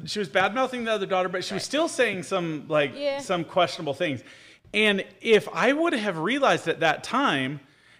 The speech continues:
Speaker 1: that would have been a perfect scenario for me to say, "You know what? I don't know that we would be the good fit for you," and change it up, because she didn't fit within those three core values.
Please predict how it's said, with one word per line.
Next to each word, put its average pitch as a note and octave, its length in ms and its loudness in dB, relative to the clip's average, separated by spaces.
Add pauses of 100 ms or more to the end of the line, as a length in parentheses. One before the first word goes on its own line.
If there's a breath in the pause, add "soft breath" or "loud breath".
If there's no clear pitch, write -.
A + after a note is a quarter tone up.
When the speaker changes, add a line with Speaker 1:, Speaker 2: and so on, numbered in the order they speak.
(120)
Speaker 1:
that G3 240 6
would C#4 100 6
have C4+ 60 -4
been B3 140 2
a G#3 40 -4
perfect G3+ 560 -2
scenario E3 540 0
for - 120 -8
me C#3+ 120 -2
to C3+ 80 -2
say, C#3 220 -2
"You B2+ 200 -4
know F3 100 -2
what? D3+ 280 2
I D3 200 0
don't D3+ 440 -2
know C#3 200 6
that C3 180 -4
we B2 140 -4
would A#2+ 160 -6
be A#2 120 -4
the A2 120 -6
good A2 220 -8
fit - 240 -8
for A2 160 -4
you," A#2 240 -6 (360 loud breath)
and C3+ 160 -4
change E3+ 200 -6
it - 40 2
up, A3+ 100 -2
because F3+ 280 0
she A3+ 200 -4
didn't F#3+ 480 -2
fit - 300 -2
within B2+ 340 -4
those B2+ 300 -2 (120)
three E3+ 640 -6 (300 loud breath)
core F3+ 260 4
values. D#3+ 600 -4